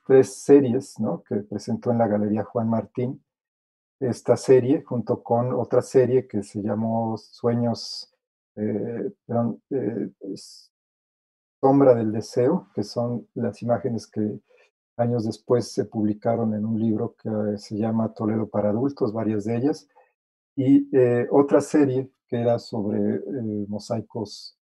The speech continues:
eh, eh, intervenidos, digamos, que él trabajó a partir de imágenes de mosaicos de Rávena en, en libros. La imagen de la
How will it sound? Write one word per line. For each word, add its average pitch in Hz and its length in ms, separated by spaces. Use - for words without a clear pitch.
eh, - 260
eh, - 200
intervenidos, 110 760
digamos, 104 460
que 110 120
él 101 360
trabajó 104 360
a - 20
partir 104 380
de 104 200
imágenes 107 600
de 98 240
mosaicos 104 560
de 107 120
Rávena 107 520
en, 107 360
en 104 220
libros. 104 480
La 127 180
imagen 139 440
de 120 100
la 113 420